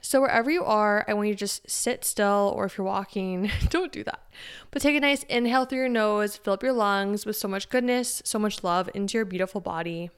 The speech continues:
And then exhale through your mouth, sighing out, letting go of anything that's tension inside of you. Release it with your breath. And then take one more deep inhale. This time grow a little bit taller with your breath.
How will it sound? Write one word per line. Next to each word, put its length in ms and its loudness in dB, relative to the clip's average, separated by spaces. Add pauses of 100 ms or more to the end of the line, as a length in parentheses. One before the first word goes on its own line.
(1700)
And 160 2
then 220 2
exhale 720 2 (500)
through 160 2
your 120 4
mouth, 320 4
sighing 400 2
out, 180 4
letting 240 4
go 220 4
of 180 2
anything 720 -2
that's 240 -4
tension 640 2
inside 480 2
of 100 0
you. 220 2
Release 500 -2
it 380 0 (260)
with 200 -6
your 80 -4
breath. 440 -12 (1700)
And 100 4
then 120 4
take 200 2
one 180 4
more 160 4
deep 260 -4
inhale. 360 2
This 200 0
time 180 0
grow 240 4
a 20 2
little 240 2
bit 160 -2
taller 360 0
with 160 -4
your 100 -2
breath. 560 -2